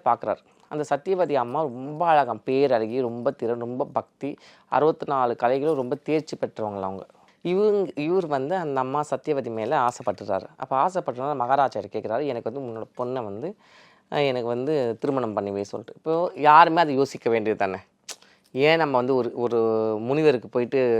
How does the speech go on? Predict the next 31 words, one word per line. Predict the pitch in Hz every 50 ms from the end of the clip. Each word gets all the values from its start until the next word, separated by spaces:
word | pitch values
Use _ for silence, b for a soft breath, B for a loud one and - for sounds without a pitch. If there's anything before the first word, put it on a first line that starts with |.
| 113 110 110
ரிஷிகளுக்கு | 120 117 - - 131 127 117 104 - -
போயிட்டு | - 117 117 123 117
நம்ம | 110 -
கல்யாணம் | 117 113 117 110 107
பண்ணிக்கணும் | 104 104 101 110 110
நம்ம | 107 107 104 -
பொண்ணை? | 117 107 107 104 95 - b b b b b b b
நம்ம | - 139 143 151 147
வந்து, | 147 143 143 139
நம்ம | 131 139 135 131
பொண்ணு | - 156 151 147
வந்து | 139 135 135 151 160 139
ராஜ்ய | 135 123 131 131 131 139 131 123
மகாராணியாச்சே, | 113 117 110 123 135 135 131 123 113 110 107 101 95 - - 113 107 - _ _ _ _ _ _ -
பிரின்சஸ் | 147 147 143 - - 139 127 127
ஆச்சே, | 113 104 - 135
அவளும் | 123 120 123 135 147 151 135
இன்னொரு | 131 135 135 123 - -
பிரின்ஸுக்கு | 131 131 127 - - 120 120
தான் | 131 131
நம்ம | 135 120 113
வந்து | 117 113 123
கல்யாணம் | - 123 123 123 120 110
பண்ணி | 110 107 -
கொடுக்கணும்னு | 107 104 110 117 117 -
சொல்லி | 127 131 127
யோசிக்கிறார். | 123 127 131 - 123 120 107 104 _ _ b b b b b b b b b
அப்போ | 160 156 - 170 170 196 208 -
இவருக்கு | - 147 143 151 170 185 185 170 160
என்ன | 147 147 170 170
பயம்னா, | 147 135 127 123 127 127 120 110 101 104 113 139 165